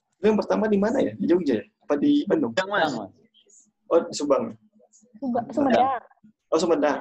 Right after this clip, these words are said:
Speaker 1: Sumedang.
Speaker 2: Ya.
Speaker 1: Ya.
Speaker 4: Jadi, Sumedang tuh daerah Jawa Barat gitu kan, dekat-dekat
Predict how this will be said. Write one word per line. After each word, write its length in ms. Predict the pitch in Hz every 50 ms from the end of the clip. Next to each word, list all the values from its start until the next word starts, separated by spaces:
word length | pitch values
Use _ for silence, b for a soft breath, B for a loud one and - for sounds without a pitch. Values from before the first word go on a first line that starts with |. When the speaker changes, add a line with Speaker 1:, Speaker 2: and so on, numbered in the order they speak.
| - 120
Speaker 1:
Sumedang. 320 | - - 113 107 107 - -
Speaker 2:
Ya. 120 | 127 123 - - - 110 107 - -
Speaker 1:
Ya. 100 | 104 95 -
Speaker 4:
Jadi, 160 | - 190 - - _ _ _ _ - - _ _ _ _ _
Sumedang 400 | - 220 214 208 208 202 202 214
tuh 120 | - 262
daerah 260 | 240 208 190 190 190
Jawa 300 | 190 - 190 185 185 185
Barat 360 | 185 185 190 190 196 196 190 - -
gitu 240 | 190 185 185 - 180
kan, 400 | - 180 180 190 196 208 220 247 240
dekat-dekat 800 | 208 202 190 196 196 - 196 190 - 196 190 190 190 190 190 -